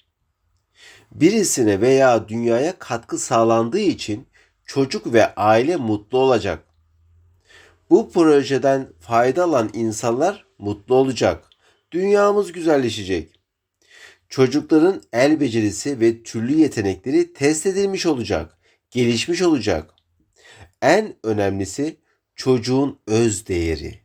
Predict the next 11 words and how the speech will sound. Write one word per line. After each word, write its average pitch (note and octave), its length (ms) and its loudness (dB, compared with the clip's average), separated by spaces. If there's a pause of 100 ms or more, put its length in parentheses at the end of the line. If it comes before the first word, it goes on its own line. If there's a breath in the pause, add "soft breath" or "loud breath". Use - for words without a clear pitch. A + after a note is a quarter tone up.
(500)
öz F#3 300 2
sevgisi G#2 680 -4
güçlenecek. E2 760 -10 (1080 loud breath)
Çocuğun C#3+ 720 2 (300)
öz D#3 480 2
güveni A2 320 -4
güçlenecek. D#2+ 800 -14 (920 soft breath)
Çocuğun A#2+ 560 0 (320)
iletişim A2+ 720 -2
becerileri G#2 520 0
güçlenecek. E2 600 -8